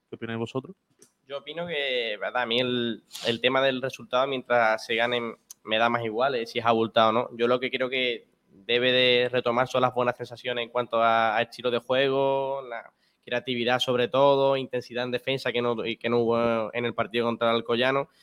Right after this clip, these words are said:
Speaker 2: Y esas cosas sí que, que le van a dar a, a la afición, ¿no? un motivo para, para creer. Pero si no se ve esas cosas, pues, pues vamos a seguir así en esa racha en casa. Pero de todas formas, yo creo que con el cambio de sistema que,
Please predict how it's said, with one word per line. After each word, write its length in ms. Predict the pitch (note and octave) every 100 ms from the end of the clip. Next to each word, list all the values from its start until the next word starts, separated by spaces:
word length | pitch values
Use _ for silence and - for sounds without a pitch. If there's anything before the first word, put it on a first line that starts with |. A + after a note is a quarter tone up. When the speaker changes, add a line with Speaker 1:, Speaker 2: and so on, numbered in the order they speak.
| _ _
Speaker 2:
Y 80 | B2+
esas 200 | B2+ C#3
cosas 560 | D3+ D3 E3 - - -
sí 240 | - D3+
que, 800 | D3+ C#3 C3 B2+ B2 A#2+ A2+ A2+ _ _
que 100 | B2
le 140 | A#2 A#2
van 160 | B2
a 80 | B2
dar 260 | A#2+ A#2+ A#2
a, 320 | A#2 A#2 A2+
a 40 |
la 80 | A#2+
afición, 360 | - B2+ C3 C3
¿no? 80 | C3
un 60 |
motivo 360 | B2+ B2 B2 A#2
para, 440 | A#2+ A#2 A#2 G#2+ -
para 200 | A#2 A#2
creer. 260 | B2 B2 _ _ _ _
Pero 180 | A2 A2+
si 120 | A2+
no 100 | A2+
se 140 | B2
ve 220 | B2 B2
esas 200 | B2+ B2
cosas, 320 | - B2+ C3 B2+
pues, 580 | C#3+ C3 A#2 G#2+ G#2 G2+ - _ - _ - _ _
pues 160 | F2+ F2
vamos 240 | G#2+ A#2
a 60 | A2+
seguir 200 | A#2 A2+
así 220 | A2 A#2
en 120 | A2
esa 260 | G#2 A2+ A2+
racha 240 | A2+ G#2+
en 60 | G#2
casa. 200 | A2+ G2+
Pero 160 | A2
de 40 | A2+
todas 120 | B2
formas, 240 | C#3 D3+
yo 80 | C3+
creo 140 | C3 C3+
que 80 |
con 120 | B2 A#2
el 80 |
cambio 220 | A2 B2+ B2+
de 60 |
sistema 400 | - - B2 B2
que, 480 | A#2 A#2 A#2+ A#2